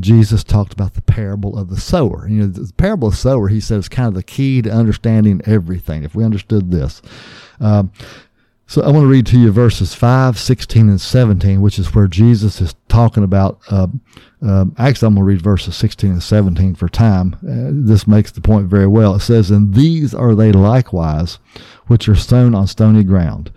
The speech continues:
who, when they have heard the word, immediately receive it with gladness, and have no root in themselves, and so endure but for a time.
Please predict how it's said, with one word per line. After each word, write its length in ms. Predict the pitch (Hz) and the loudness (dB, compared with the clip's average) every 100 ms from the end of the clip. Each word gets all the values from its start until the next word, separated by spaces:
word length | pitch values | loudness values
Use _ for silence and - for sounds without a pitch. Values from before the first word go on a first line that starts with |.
| _ _ - _ - | _ _ -20 _ 0
who, 120 | 139 | 4
when 140 | 135 | 4
they 100 | 113 | 6
have 160 | 107 95 | 4 2
heard 340 | 107 131 156 | 2 2 2
the 100 | 156 | 2
word, 540 | 135 107 95 95 90 - | 2 4 4 2 0 0
immediately 600 | 110 104 127 147 120 120 | 2 4 4 4 4 2
receive 440 | 104 - 131 131 | 2 0 2 2
it 80 | 110 | 2
with 200 | 101 - | -2 0
gladness, 800 | 95 104 104 80 62 120 - - _ - - _ _ _ | 2 4 4 2 -4 -10 -16 -20 _ -20 -20 _ _ _
and 120 | 110 92 | 2 4
have 240 | 127 131 | 4 4
no 160 | 127 110 | 4 4
root 380 | 101 131 151 | 6 4 2
in 120 | 127 135 | 0 0
themselves, 680 | 131 - 104 80 85 92 - _ _ - | 0 0 -2 -2 -6 -8 -14 _ _ -2
and 140 | 101 | -2
so 280 | - 131 123 | 2 2 4
endure 560 | 110 104 104 127 135 | 4 4 4 4 4
but 300 | 110 104 - | 2 0 -2
for 180 | - 110 | 0 2
a 60 | 98 | 2
time. 500 | - 147 87 76 | 0 -2 -2 -4